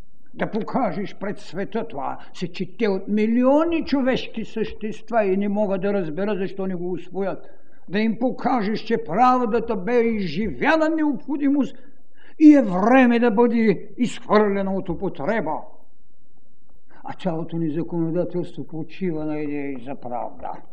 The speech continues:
Защо? Защото никой не обича врага си и никой не може да трансформира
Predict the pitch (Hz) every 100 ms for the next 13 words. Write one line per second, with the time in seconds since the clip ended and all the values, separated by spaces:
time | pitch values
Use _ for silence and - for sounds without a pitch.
0 | - - - - - - - - - -
1 | 180 208 - 208 220 175 175 185 185 180
2 | 180 180 175 175 165 165 - 175 175 175
3 | 208 - 220 196 180 185 180 180 175 170
4 | 170 170 170 151 - 165 165 165 196 185
5 | 156